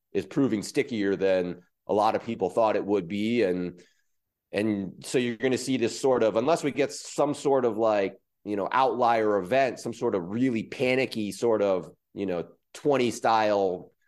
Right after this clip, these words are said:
cascading downturn in the economy or something, the Fed is gonna be very cautious, I think, in, in terms of reducing interest rates. And that means that mortgage rates are gonna be,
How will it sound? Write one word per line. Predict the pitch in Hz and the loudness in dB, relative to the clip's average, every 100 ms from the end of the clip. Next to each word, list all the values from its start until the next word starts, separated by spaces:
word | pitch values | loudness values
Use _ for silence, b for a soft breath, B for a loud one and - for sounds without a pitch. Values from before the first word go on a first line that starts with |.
| _ _ - | _ _ -4
cascading | 120 117 - 127 120 110 104 | -2 -2 0 2 2 2 2
downturn | 113 120 123 120 107 98 | 2 2 0 0 0 0
in | |
the | 95 | -2
economy | 90 - 127 135 117 95 | -4 -2 0 0 0 0
or | 87 | 0
something, | 107 92 90 92 92 87 B B B - | -2 -2 -2 -2 -4 -6 B B B -6
the | 131 | -2
Fed | 165 185 | 2 4
is | 185 131 | 2 2
gonna | 151 135 | 0 0
be | 98 131 123 | -2 -2 -2
very | 104 123 120 | 2 4 4
cautious, | 113 - 101 92 98 92 | 0 -2 -2 -2 -4 -4
I | 87 | -2
think, | 98 90 | -2 -2
in, | 90 87 85 82 | -4 -2 -4 -6
in | 95 95 | -6 -4
terms | 113 104 95 87 | -2 -2 -2 -2
of | 87 - - | -2 -4 -6
reducing | 110 98 110 95 98 | -4 -2 -2 -2 -2
interest | 120 110 - | -2 -4 -2
rates. | 87 90 98 | 0 0 -2
And | 95 | 0
that | 127 120 | 0 0
means | 123 98 | -2 -2
that | 104 | -2
mortgage | 110 131 156 107 | 2 2 0 -2
rates | 92 87 | -4 -2
are | 98 | -2
gonna | 98 85 | -2 -2
be, | 92 90 87 | -2 -2 -4